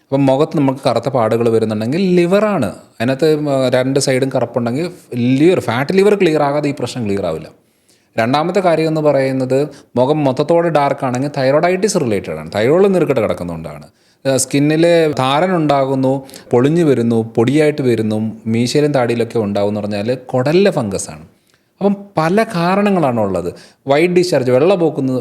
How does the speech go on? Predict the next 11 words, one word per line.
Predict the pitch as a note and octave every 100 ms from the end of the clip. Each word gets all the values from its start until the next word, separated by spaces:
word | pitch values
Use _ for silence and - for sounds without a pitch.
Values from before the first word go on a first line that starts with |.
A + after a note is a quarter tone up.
| A#2+
വെള്ളപോക്ക് | B2 D3+ D#3 D#3 D#3
ഉണ്ടാകുന്നതും | A#2 A2 A2 A2+ A2+ B2+
ഫംഗസിൻ്റെ | C3 C3 C3 A#2+
കാരണം | G2+ F#2 F2+
കൊണ്ടാണ്. | E2+ E2 - - _ A2+
വായിൽ | B2 C#3+ D3
സ്മെല്ല് | C3 C#3+ E3
വരുന്നതും | A#2+ A2+ A#2
ഫംഗസിൻ്റെ | G#2+ A2 A2 B2 G#2
കാരണം | F#2 F2+
കൊണ്ടാണ്. | F2 E2